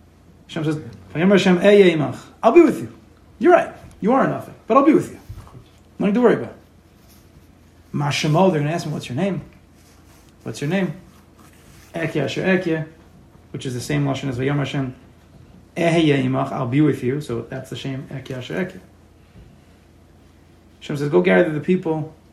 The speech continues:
'cause the time has come." Hakod Pakadati. Right? The secret key, the secret words of the Geula.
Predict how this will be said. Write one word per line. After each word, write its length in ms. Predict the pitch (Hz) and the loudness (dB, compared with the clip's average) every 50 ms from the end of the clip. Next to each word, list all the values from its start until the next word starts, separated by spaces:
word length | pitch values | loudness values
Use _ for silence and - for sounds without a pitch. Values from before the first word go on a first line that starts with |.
| _ _ _ | _ _ _
'cause 140 | - 139 127 | -14 -12 -12
the 60 | 127 | -12
time 220 | 120 - 143 147 143 | -8 -6 -4 -4 -4
has 140 | 131 120 - | -6 -8 -10
come." 200 | - 127 107 - - - - - - - - - - - - - - - - - - | -14 -16 -18 -18 -20 -20 -20 -20 -20 -20 -20 -20 -20 -20 -20 -20 -20 -20 -20 -16 -12
Hakod 640 | - 131 - - - 208 220 220 220 220 - - - | -10 -10 -8 0 4 6 8 8 8 6 2 -4 -6
Pakadati. 840 | - 160 156 - 147 139 123 123 120 - 110 - - - 127 117 - - - - - - - - - - - - - - - _ _ - - - - - | -8 -8 -6 -4 -4 -2 -2 -4 -8 -12 -12 -8 -8 -6 -6 -8 -12 -16 -20 -20 -20 -20 -20 -20 -20 -20 -20 -20 -20 -20 -20 _ _ -20 -20 -20 -20 -14
Right? 280 | 117 147 175 - - - - - _ _ _ _ _ _ _ _ | -12 -10 -10 -10 -12 -18 -20 -20 _ _ _ _ _ _ _ _
The 60 | - | -20
secret 360 | - - 160 160 165 147 - | -12 -10 -8 -8 -8 -10 -8
key, 180 | - 165 160 - | -8 -8 -8 -8
the 100 | - 120 | -10 -10
secret 340 | - - 165 - 147 131 | -10 -10 -8 -8 -8 -4
words 460 | 143 160 170 170 170 165 - - - - - _ - - - _ - - - - - - - - - - - - - - - - - - - - - - - - - - - - - _ - - - _ - - | -4 -2 -2 -4 -6 -8 -12 -16 -20 -20 -20 _ -20 -20 -20 _ -20 -20 -20 -20 -20 -20 -20 -20 -20 -20 -20 -20 -20 -20 -20 -20 -20 -20 -20 -20 -20 -20 -20 -20 -20 -20 -20 -20 -20 _ -20 -20 -20 _ -18 -16
of 160 | 113 113 107 | -14 -14 -8
the 160 | 113 117 120 | -6 -6 -6
Geula. 540 | 117 113 123 - 156 160 165 165 165 160 151 | -6 -6 -6 -4 -2 -2 -2 -2 -4 -8 -10